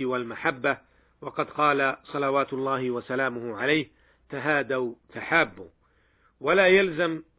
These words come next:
أن تكون القيمة المادية لهذه الهدية كبيرة، فقيمتها في معناها وفحواها.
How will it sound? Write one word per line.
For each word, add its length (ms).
أن 140
تكون 400
القيمة 600
المادية 1120
لهذه 540
الهدية 500
كبيرة، 720
فقيمتها 960
في 180
معناها 640
وفحواها. 840